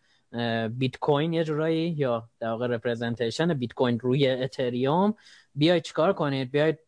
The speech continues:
انگار بیت، بیت کوینتون رو وام بدید به یه نفر دیگه و روش نرخ بهره دریافت کنید. یه همچین چیزی.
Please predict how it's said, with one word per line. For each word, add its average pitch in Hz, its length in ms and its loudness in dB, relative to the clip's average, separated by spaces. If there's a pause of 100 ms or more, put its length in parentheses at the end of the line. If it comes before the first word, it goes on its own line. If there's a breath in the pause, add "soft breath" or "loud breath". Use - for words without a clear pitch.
(200)
انگار 143 400 2
بیت، 147 320 -6
بیت 135 160 -10
کوینتون 160 400 0
رو 160 240 -2
وام 156 280 2
بدید 151 240 0
به 131 100 -2
یه 139 100 0
نفر 151 300 2
دیگه 139 200 2
و 220 60 2
روش 190 360 0
نرخ 143 260 0
بهره 135 360 2
دریافت 101 360 -12
کنید. 107 220 -16
یه 147 100 -2
همچین 117 260 -6
چیزی. - 180 -18